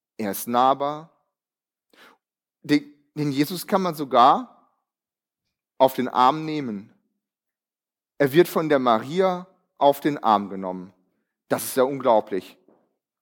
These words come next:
Das ist Wahnsinn. Gott auf dem Arm von Menschen.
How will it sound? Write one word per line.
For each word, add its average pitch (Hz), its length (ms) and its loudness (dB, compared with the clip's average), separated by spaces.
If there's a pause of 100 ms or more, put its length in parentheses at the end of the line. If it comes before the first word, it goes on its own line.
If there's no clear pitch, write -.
(1040)
Das - 200 -2
ist - 200 -10
Wahnsinn. 160 520 -2 (460)
Gott 202 400 4
auf 143 200 2
dem 135 280 -4
Arm 135 420 -2 (380)
von 156 280 -4
Menschen. 101 540 -4